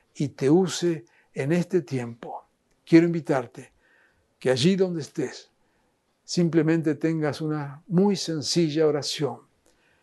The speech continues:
Una oración que la iglesia ha venido repitiendo por siglos y siglos desde aquel Pentecostés. Ven, Espíritu, ven.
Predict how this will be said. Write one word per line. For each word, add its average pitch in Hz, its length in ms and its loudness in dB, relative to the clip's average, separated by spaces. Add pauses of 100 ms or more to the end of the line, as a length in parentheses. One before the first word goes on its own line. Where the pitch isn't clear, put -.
(540)
Una 151 240 4
oración 151 640 0
que 156 120 -2
la 156 80 4
iglesia 147 600 -2 (380)
ha 143 120 0
venido 151 320 2
repitiendo 143 1040 2 (560)
por 135 200 2
siglos 139 760 -2 (460)
y - 100 -10
siglos 135 680 -2 (360)
desde 135 380 2
aquel 127 480 -2 (420)
Pentecostés. 131 1040 -4 (1000)
Ven, 156 460 2 (1000)
Espíritu, 131 840 -4 (720)
ven. 110 400 -12